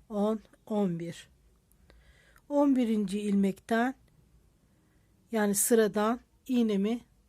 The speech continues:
dışarı çıkarttım. Jakar işlemeyle,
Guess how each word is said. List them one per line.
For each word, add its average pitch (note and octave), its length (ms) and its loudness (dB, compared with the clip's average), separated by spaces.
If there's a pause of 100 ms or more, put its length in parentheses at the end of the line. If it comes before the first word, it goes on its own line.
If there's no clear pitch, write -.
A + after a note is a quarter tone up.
dışarı G#3 360 -6
çıkarttım. - 600 -12 (4000)
Jakar B3+ 340 0
işlemeyle, F#3+ 760 -2